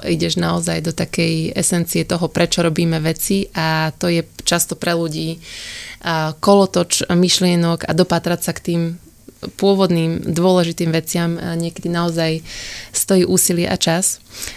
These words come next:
Dušan, ja ti ďakujem za krásny rozhovor a ja by som možno len na záver, a, chcela od teba nejakú takú motivačnú myšlienku alebo povzbudenie pre našich poslucháčov,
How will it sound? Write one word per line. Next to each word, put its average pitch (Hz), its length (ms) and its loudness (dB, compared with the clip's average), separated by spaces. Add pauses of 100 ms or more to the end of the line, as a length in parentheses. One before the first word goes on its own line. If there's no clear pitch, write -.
Dušan, 180 320 4
ja 180 60 2
ti 175 100 -4
ďakujem 185 320 4
za 170 80 0
krásny 180 320 -2
rozhovor 160 480 0
a 165 80 0
ja 160 80 0
by 160 80 -2
som 185 180 2
možno 185 380 4
len 175 100 4
na 165 160 4
záver, 180 640 2 (760)
a, 180 140 -2 (640)
chcela 170 320 0
od 180 100 2
teba 170 460 2
nejakú 165 400 -2
takú 180 240 -2
motivačnú 180 800 2
myšlienku 180 360 0
alebo 175 200 -2
povzbudenie 175 560 0
pre 165 160 -2
našich 175 340 -2
poslucháčov, 180 880 -2